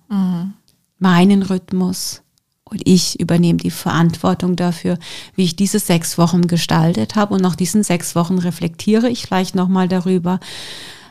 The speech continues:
Speaker 2: waren die sechs Wochen so, dass ich zufrieden bin? Habe ich sie vergammelt? Habe ich sie verschlafen? Oder war, habe ich wirklich was erlebt?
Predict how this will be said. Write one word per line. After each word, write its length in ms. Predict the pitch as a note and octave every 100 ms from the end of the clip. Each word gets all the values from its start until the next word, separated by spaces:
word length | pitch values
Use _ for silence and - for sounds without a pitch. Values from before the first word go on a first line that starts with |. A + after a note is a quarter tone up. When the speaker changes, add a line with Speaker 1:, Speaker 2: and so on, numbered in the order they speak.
| _
Speaker 2:
waren 460 | D#3 E3+ E3+ E3+ E3+
die 60 | F3+
sechs 440 | - E3 - -
Wochen 280 | E3 F3 F3
so, 280 | E3+ F3 E3+
dass 220 | F#3 E3+
ich 140 | E3+
zufrieden 520 | - E3+ A#3 B3+ C4+
bin? 400 | A3+ A3+ A3+ A3
Habe 180 | F#3 D3+
ich 80 | E3
sie 100 | E3+
vergammelt? 800 | E3 E3 - F#3 G#3 B3+ B3 - -
Habe 180 | F#3 E3
ich 80 | D#3+
sie 80 | F3
verschlafen? 920 | E3 E3 F3+ F3 G3 - A#3 A#3 A#3+ -
Oder 440 | G3 F#3+ G3 F#3+ E3+
war, 220 | E3+ F3+
habe 160 | F3 F3+
ich 100 | F3+
wirklich 320 | E3+ F#3 E3+
was 220 | D#3+ E3
erlebt? 760 | - E3+ E3+ E3+ C4 - -